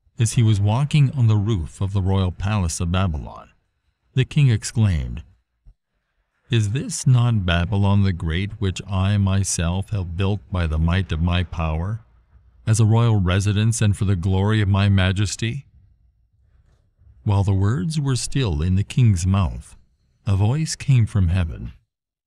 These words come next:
"It is decreed to you, King Nebuchadnezzar, that the kingdom has departed from you.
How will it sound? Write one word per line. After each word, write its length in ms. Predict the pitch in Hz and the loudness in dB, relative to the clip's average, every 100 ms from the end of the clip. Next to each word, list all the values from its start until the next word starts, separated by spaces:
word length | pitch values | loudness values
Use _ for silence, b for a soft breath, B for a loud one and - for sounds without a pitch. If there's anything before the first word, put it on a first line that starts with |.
| _ _ _ _ | _ _ _ _
"It 140 | 131 113 | 0 2
is 120 | 110 | 4
decreed 560 | 104 107 117 131 170 143 | 2 0 -2 -2 -2 -4
to 120 | - | -2
you, 360 | 120 120 87 82 | -2 0 0 -2
King 360 | - 107 101 | 0 2 4
Nebuchadnezzar, 840 | 95 92 90 95 95 104 78 55 - _ _ _ _ _ _ _ | 2 0 -2 0 2 0 -2 -10 -16 _ _ _ _ _ _ _
that 160 | 107 107 | -2 0
the 100 | 107 | -2
kingdom 540 | - 147 143 90 69 | 0 2 2 2 0
has 220 | 80 104 | 0 0
departed 560 | 98 95 107 113 101 87 | -2 -2 0 2 0 -2
from 240 | - 107 85 | 0 0 0
you. 280 | 55 82 | -4 -12